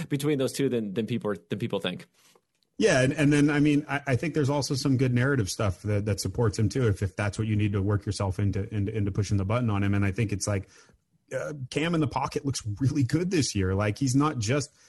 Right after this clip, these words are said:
Speaker 2: looking to run, and when he does run, it's really, really good for the team, and it keeps the chains moving. So I think, I think, uh, I think the entire offense has kind of been undervalued, and our priors on, on their loss of,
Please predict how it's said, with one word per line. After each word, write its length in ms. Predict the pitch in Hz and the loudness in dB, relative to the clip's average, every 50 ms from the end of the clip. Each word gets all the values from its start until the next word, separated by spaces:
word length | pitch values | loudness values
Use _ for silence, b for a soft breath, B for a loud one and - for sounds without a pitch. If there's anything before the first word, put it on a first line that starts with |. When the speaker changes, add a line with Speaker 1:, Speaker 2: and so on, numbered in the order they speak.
| b b b b b - | b b b b b 0
Speaker 2:
looking 320 | 113 120 135 123 - 131 110 | 2 4 4 4 4 4 4
to 80 | 104 | 4
run, 240 | 98 98 101 107 113 | 4 4 6 6 6
and 160 | 113 113 113 | 6 6 6
when 120 | 123 123 120 | 6 6 6
he 100 | 123 113 | 6 4
does 320 | 101 110 107 110 104 104 | 4 4 4 2 2 2
run, 220 | 104 107 104 104 | 2 2 2 2
it's 120 | 98 92 - | 2 2 0
really, 380 | 110 104 104 107 107 104 107 | -2 0 2 2 2 4 4
really 260 | 101 101 101 98 98 95 | 4 4 4 2 2 2
good 200 | 101 101 95 - | 2 0 0 0
for 100 | - 98 | -2 -2
the 100 | 98 95 | -2 -2
team, 380 | - - 165 127 104 98 95 | 0 0 2 4 4 4 4
and 80 | 95 95 | 4 2
it 60 | 87 | 0
keeps 220 | - 110 95 - | -2 -4 -6 -6
the 80 | - - | -8 -6
chains 300 | - 147 139 127 107 101 | -2 0 2 2 2 2
moving. 240 | 101 98 92 98 95 | 2 0 2 0 0
So 240 | - - 120 113 B B B B B B 131 | 0 0 0 0 B B B B B B -2
I 80 | 127 | -2
think, 340 | 123 - 196 196 160 - - - - | -2 0 -2 -2 -2 -4 -8 -4 -2
I 100 | 131 117 | -2 -2
think, 360 | - - 180 160 131 - 127 | -2 -2 -4 -4 -2 0 2
uh, 480 | 117 110 104 101 98 95 95 92 95 - - _ _ _ _ _ _ _ | 2 4 4 4 2 2 2 0 -2 -4 -10 _ _ _ _ _ _ _
I 80 | 123 120 | -6 -6
think 240 | - - 220 196 - | -4 -6 -8 -4 0
the 140 | 202 156 | 2 4
entire 380 | 123 104 - - 123 127 127 117 | 4 2 2 0 0 2 2 2
offense 480 | 101 101 110 107 - 120 113 101 - - | 2 0 0 0 0 0 0 0 -2 -4
has 100 | 98 92 | -6 -6
kind 180 | - 110 104 | -4 -4 -2
of 80 | 101 98 | -2 0
been 140 | 104 101 101 | 0 0 2
undervalued, 640 | 98 98 101 92 98 98 104 104 107 107 107 98 | 2 2 0 0 0 0 0 2 2 2 2 2
and 140 | 98 92 95 | 2 0 0
our 80 | 92 92 | -2 -2
priors 440 | - - 101 101 101 101 101 95 101 | -2 -2 -2 0 0 0 0 0 0
on, 240 | 98 98 95 92 b b b b b b _ _ - | 0 0 0 0 b b b b b b _ _ -10
on 340 | 107 107 113 117 110 104 101 | -8 -6 -4 0 0 2 2
their 180 | 98 95 95 | 4 2 2
loss 420 | 95 98 95 98 98 101 101 - 104 | 2 2 2 2 2 0 0 -2 -2
of, 160 | 98 92 | -4 -4